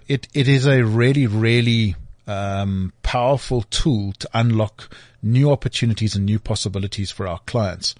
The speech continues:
We also see design thinking as something that is technology agnostic,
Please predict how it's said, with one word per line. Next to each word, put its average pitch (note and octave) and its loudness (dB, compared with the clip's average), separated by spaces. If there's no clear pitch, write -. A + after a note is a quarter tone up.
We B2 4
also F#3 4
see E3+ 2
design A2 0
thinking A2+ -4
as G#2 -2
something D3 -2
that A2 -2
is G#2 -4
technology A2 -4
agnostic, G2+ -4